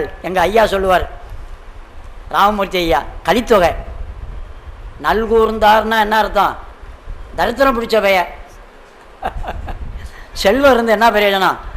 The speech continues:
செல்வ மகள். அந்த மூத்தவன் எங்கேன்னு கேட்டாரு. யாரு?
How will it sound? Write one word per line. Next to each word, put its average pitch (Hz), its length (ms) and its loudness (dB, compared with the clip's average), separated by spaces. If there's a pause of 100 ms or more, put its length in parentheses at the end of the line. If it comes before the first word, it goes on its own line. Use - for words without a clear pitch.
(380)
செல்வ 208 420 0
மகள். 151 320 2 (1500)
அந்த 170 220 0 (1080)
மூத்தவன் 294 560 6
எங்கேன்னு 240 340 6
கேட்டாரு. 208 420 6 (2250)
யாரு? 240 340 8